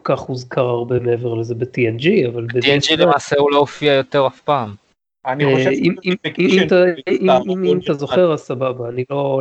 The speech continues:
Speaker 1: לא רוצה להתחייב שלא הזכירו אותו אף פעם, אבל, אה, כי דיברו על עוד, היו כמה פרקים שעסקו עמוק ברומולנים בה-, בהמשך.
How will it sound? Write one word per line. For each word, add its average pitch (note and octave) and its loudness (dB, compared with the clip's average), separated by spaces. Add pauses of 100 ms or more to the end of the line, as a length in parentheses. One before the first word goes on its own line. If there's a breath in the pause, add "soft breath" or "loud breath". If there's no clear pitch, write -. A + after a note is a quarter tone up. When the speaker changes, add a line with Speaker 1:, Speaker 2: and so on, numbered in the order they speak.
Speaker 1:
לא D#3+ 2
רוצה E3 4
להתחייב D3 -2
שלא C3+ -4
הזכירו E3+ 0
אותו F#3+ 0
אף F#3+ -4
פעם, G3 0
אבל, B2+ -4
אה, B2 0 (440 soft breath)
כי - -8
דיברו C#3 4
על C#3+ 2
עוד, C3+ 0
היו C#3 2
כמה C3+ 0
פרקים C3 -6
שעסקו B2+ -2
עמוק B2 -4
ברומולנים A#2 -2
בה-, A#2 -6 (200)
בהמשך. B2+ -2